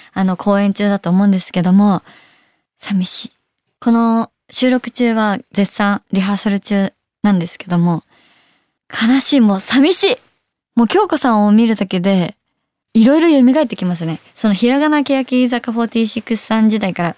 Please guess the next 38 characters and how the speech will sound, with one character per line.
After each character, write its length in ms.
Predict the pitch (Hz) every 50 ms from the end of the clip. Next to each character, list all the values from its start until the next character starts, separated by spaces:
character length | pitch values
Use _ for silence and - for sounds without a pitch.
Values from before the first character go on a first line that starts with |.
| _ _
大 160 | - 226 220
好 80 | 202 -
き 80 | - 240
だ 100 | - 170
っ 40 |
た 100 | - -
の 140 | 180 175 175
で、 240 | 170 180 180 170 - - - - - - - - _ _ _ _ _ _ _ _ _ _ _
あ 120 | - 226
の 60 | 233 233
表 320 | 226 - 262 247 240 240
情、 380 | 226 247 240 233 233 214 - - _ _ _ _ _ _ _ _ _
も 180 | 226 233 233
う 40 | 220
見 120 | 202 220 208
れ 120 | 220 226
な 120 | 220 220
い 60 | 208 190
の 100 | 185 175
か 180 | - 180 175
と 120 | - - 170
か、 440 | - 180 180 180 175 165 170 180 - - _ _ _ _ _ _ _ _ _
な 120 | - 220
ん 20 | 202
か 60 | - -
い 80 | 240
ろ 160 | 208 269 294
い 100 | 320 330
ろ 160 | 311 320 320 320
蘇 320 | 311 311 285 285 294 311
っ 40 | 294
て 220 | - - 214 202 - _
き 80 | - -
て 120 | - -
し 120 | 180 - 196
ま 80 | 185
っ 80 | 180 -
て、 380 | _ _ - 185 175 160 -